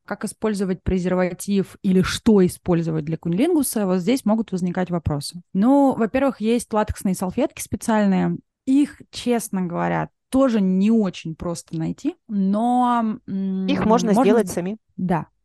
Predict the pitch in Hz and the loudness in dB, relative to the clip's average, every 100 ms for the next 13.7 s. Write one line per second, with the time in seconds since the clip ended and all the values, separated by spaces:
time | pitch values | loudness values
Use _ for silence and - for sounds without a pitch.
0 | _ _ _ - 208 185 160 147 147 139 | _ _ _ -4 -2 0 0 -2 -4 -8
1 | _ - 233 - 208 196 185 170 185 180 | _ -2 0 2 2 2 0 0 -2 -2
2 | - 156 156 147 _ - 226 - 208 214 | -4 -2 -2 -6 _ -8 -8 -2 -2 -2
3 | - 190 190 185 190 277 320 - - 185 | -2 -2 0 -2 -2 -4 -4 -12 -12 -6
4 | 196 202 185 - 180 170 165 160 - 269 | -4 -2 -4 -8 -10 -8 -6 -8 -4 -2
5 | 330 285 269 - - 180 185 180 165 - | -2 -6 -10 -10 -10 -8 -6 -6 -6 -10
6 | 165 160 156 156 156 104 202 202 185 170 | -8 -6 -4 -4 -6 -2 0 2 0 -2
7 | - 262 349 _ - 247 226 - 196 185 | -4 -4 -6 _ -4 -4 -4 -8 -12 -8
8 | 175 214 208 220 202 185 165 - 165 - | -2 0 0 0 0 -2 -4 -8 -12 -12
9 | - 180 - 196 208 370 339 262 240 226 | -14 -12 -8 -6 -4 -2 -2 -2 -2 -4
10 | 226 180 185 - 170 170 196 180 - 170 | -6 -6 -8 -8 -8 -6 -4 -4 -4 -4
11 | 170 - - 160 - 170 - 247 - 190 | -4 -6 -8 -6 -6 -8 -8 -8 -6 -6
12 | 175 - 180 185 - - 170 170 - 160 | -6 -10 -8 -8 -8 -6 -6 -6 -4 -4
13 | 156 - 170 - 175 160 | -6 -8 -10 -8 -8 -8